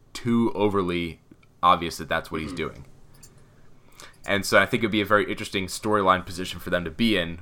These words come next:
Speaker 1: where then it's like, "Hey, we've all got the gold, we've all done our job, now you need to live up to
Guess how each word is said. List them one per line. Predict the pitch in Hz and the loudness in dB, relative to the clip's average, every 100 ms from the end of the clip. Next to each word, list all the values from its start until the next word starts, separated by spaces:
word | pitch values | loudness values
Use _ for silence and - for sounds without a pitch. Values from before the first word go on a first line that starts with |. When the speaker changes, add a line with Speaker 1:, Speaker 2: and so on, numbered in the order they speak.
| - | -2
Speaker 1:
where | 92 | 0
then | 85 85 | 0 -2
it's | 80 | -2
like, | 78 76 - - - - | -2 -2 -6 -20 -18 -4
"Hey, | 110 95 | 0 0
we've | 80 107 | 0 4
all | 101 101 | 4 6
got | 98 95 | 6 6
the | 95 | 2
gold, | 82 90 90 | -2 -2 0
we've | 104 95 | -2 2
all | 90 | 2
done | 87 95 | 4 4
our | 87 | 4
job, | 80 92 90 82 | 4 6 6 6
now | |
you | 80 82 | -2 -4
need | 101 90 | -4 -4
to | 87 | -2
live | 90 92 | -2 2
up | 87 - | 0 0
to | - 82 82 | -6 -6 -6